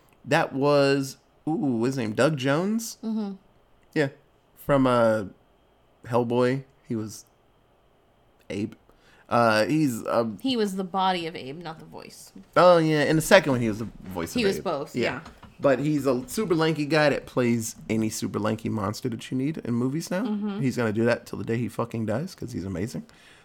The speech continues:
Speaker 1: So, the clown flips into the sewer, and then you hear, "Oh no, it's that penguin guy." Oh, oh, oh. And then he gets the baby back. Hooray! Penguin's a good guy. He saved the baby. I'm so proud of him. So,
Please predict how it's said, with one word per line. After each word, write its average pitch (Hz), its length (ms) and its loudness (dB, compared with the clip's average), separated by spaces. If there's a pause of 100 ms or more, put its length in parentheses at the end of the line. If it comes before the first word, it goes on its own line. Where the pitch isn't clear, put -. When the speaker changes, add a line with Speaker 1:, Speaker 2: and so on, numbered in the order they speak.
Speaker 1:
So, - 320 0 (280)
the 131 100 -2
clown 185 360 2
flips 165 400 -4
into 151 180 -4
the 139 80 -2
sewer, 165 400 4
and 147 120 4
then 143 60 4
you 143 120 4
hear, 135 300 2 (160)
"Oh 214 100 4
no, 220 320 8 (340)
it's 196 200 6
that 196 180 8
penguin 202 400 4
guy." 147 320 6 (180)
Oh, 320 300 4 (260)
oh, 339 360 6
oh. 240 300 10 (520)
And 156 160 4
then 160 80 4
he 170 80 2
gets 160 240 2
the 185 120 -2
baby 208 260 4
back. 170 380 4
Hooray! 226 800 4
Penguin's 381 420 -2
a 370 60 2
good 294 280 2
guy. 370 340 0
He 214 100 2
saved 330 260 -2
the 392 60 -6
baby. 277 600 -2
I'm 254 120 -8
so - 100 -8
proud 254 300 -8
of 254 60 -4
him. 104 300 -4 (380)
So, 208 360 0